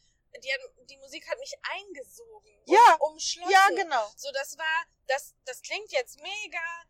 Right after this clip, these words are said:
Speaker 1: abwertend und voll mies, aber so ein bisschen hatte das den Effekt von Fahrstuhlmusik. Aber nicht, weil das so scheiße war wie Fahrstuhlmusik, sondern weil man das ja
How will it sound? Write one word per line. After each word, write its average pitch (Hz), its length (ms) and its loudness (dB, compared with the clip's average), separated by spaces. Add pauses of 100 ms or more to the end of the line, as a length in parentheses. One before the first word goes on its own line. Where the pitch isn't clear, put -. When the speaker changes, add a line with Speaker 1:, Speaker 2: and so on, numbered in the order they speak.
(220)
Speaker 1:
abwertend 233 680 -6 (120)
und 277 120 -20
voll 381 440 -8
mies, 311 480 -16 (280)
aber 285 200 0 (460)
so 320 100 -10
ein 302 140 -10
bisschen 392 520 -8
hatte 349 240 -10
das 349 220 -12
den 339 200 -14
Effekt 339 420 -10
von 320 400 -16 (280)
Fahrstuhlmusik. 254 1120 -10 (140)
Aber 294 280 -2
nicht, 415 220 -12
weil 311 560 -6
das 302 160 -2
so 539 100 -16
scheiße 415 440 -2
war 269 160 2
wie 311 120 -6
Fahrstuhlmusik, 285 840 0
sondern 294 380 -8
weil 285 300 -2 (200)
man 294 140 -4
das 311 160 0
ja 339 100 0